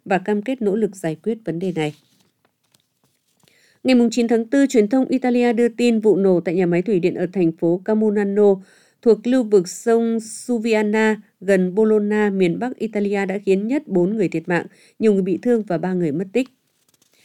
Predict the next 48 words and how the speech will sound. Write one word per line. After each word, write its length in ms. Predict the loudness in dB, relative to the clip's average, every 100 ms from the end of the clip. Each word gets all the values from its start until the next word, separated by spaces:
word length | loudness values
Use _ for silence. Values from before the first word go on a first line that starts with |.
| _ _ 0
Cảnh 120 | 0
sát 200 | 0 0
địa 140 | 0
phương 220 | 0 -2
cho 140 | -2 -2
biết 260 | 0 0
vụ 120 | 2 2
việc 220 | 2 0
xảy 220 | 0 0
ra 220 | 0 -2
vào 160 | -2 -4
khoảng 260 | -4 -4 -2
mười 120 | -2
lăm 180 | -2 -4
giờ 160 | -2
ngày 260 | -2 0 -2
chín 180 | -2 -4
tháng 180 | -4 -2
tư. 240 | 2 2 0 _ -20 _ -2
Các 140 | 0
báo 160 | 0 0
cáo 160 | -2
ban 180 | -2 0
đầu 140 | 0 0
cho 160 | -2
thấy 160 | 0 -2
đám 220 | -2 -4
cháy 180 | -2 -2
đã 80 | 0
bùng 220 | 0 -2
phát 220 | -4 -6
ở 80 | -4
tầng 180 | -2 -2
hầm 240 | -2 -4 -2
của 100 | -4
nhà 120 | -2
máy 160 | -4
điện 200 | 0 0 -2 -6
ở 80 |
độ 180 | -4 -4
sâu 240 | -4 -6 -4
khoảng 240 | -6 -4
ba 100 | -4
mươi 180 | -2 -2
mét 220 | -2 -4 -6
và 80 |
sau 160 | -8 -6
đó 300 | -4 -4